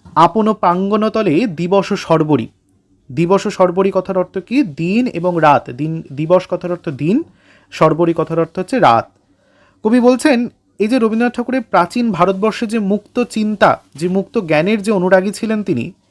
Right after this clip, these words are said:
তিনি লক্ষ্য করেছেন ভারতবাসী জ্ঞানচর্চার ক্ষেত্রে কালে কালে বা সময়ে সময়ে বর্তমানে এসেছে এমন জায়গায়,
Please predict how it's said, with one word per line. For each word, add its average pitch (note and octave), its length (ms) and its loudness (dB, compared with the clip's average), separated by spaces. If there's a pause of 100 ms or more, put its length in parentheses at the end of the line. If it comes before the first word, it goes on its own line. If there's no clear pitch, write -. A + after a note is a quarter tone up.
(460)
তিনি A3+ 140 4
লক্ষ্য A3+ 320 4
করেছেন C4+ 400 2
ভারতবাসী G#3 560 0
জ্ঞানচর্চার F#3 640 0
ক্ষেত্রে A#3 480 -4 (480)
কালে G3 320 6
কালে G#3+ 280 2
বা F3+ 120 0
সময়ে A3 400 -2
সময়ে A#3 300 -2
বর্তমানে G3+ 500 -2
এসেছে F#3+ 360 -4
এমন F#3+ 320 0
জায়গায়, D#3+ 360 4